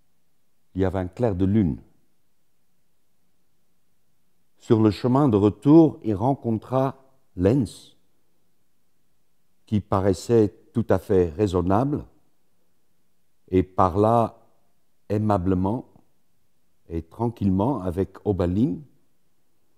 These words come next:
qui lui demanda de ne pas aller trop loin. Il le promit.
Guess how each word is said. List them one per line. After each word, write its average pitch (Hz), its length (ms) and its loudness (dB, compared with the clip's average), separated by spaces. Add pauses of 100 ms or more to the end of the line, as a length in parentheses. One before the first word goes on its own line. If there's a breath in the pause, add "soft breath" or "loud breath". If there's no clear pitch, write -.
(520)
qui 104 120 -2
lui 95 220 6
demanda 95 420 4
de 90 120 2
ne 90 100 0
pas 107 200 -2
aller 101 200 2
trop 92 220 -2
loin. 92 360 0 (1200)
Il 98 160 0
le 101 80 6
promit. 95 500 2